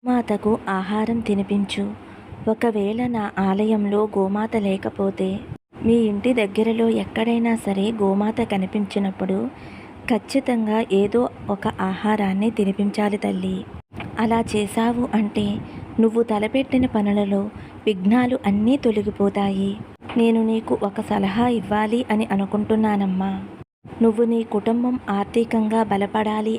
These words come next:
అని అనుకుంటున్నావు కదా తల్లి. ఏమి చేస్తే నువ్వు ఆర్థికంగా నిలబడగలవో దానికి నేను మార్గం చూపిస్తున్నాను తల్లి.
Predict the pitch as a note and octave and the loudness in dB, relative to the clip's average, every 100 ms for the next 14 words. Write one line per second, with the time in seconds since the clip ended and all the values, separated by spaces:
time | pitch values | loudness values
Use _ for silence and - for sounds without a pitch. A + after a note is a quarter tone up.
0 | G#3+ G3+ G3+ G3+ G3 G#3 G#3+ G#3+ G#3+ G#3+ | 0 0 0 -4 0 0 2 2 2 0
1 | G#3 G3+ F#3+ F3+ F#3+ A3+ - - - - | 0 0 -2 -2 -2 -2 -2 -4 -4 -6
2 | - - - - G#3 G3+ A#3 - G3+ G3+ | -12 -14 -12 0 2 4 0 0 0 0
3 | - B3 A#3 G#3 - F3+ F#3 A3 A3 G#3 | 4 2 2 -4 -4 -4 -2 0 0 2
4 | G3+ G3+ G3+ F#3 F#3 G3 G3 G3 F#3+ F#3+ | 2 2 2 0 0 0 0 0 0 0
5 | F#3 G3+ - - - - G3 G3+ G3+ G#3 | -2 -4 -12 -18 -18 -8 -2 0 0 -2
6 | G#3 G3+ G3 G3+ F#3+ - A3+ A#3 G3 G3 | 0 2 0 0 -2 -2 0 2 0 0
7 | G3+ - G#3+ G#3 G3+ F#3+ F#3+ F3+ F3+ | -2 0 2 2 2 0 -2 -2 -4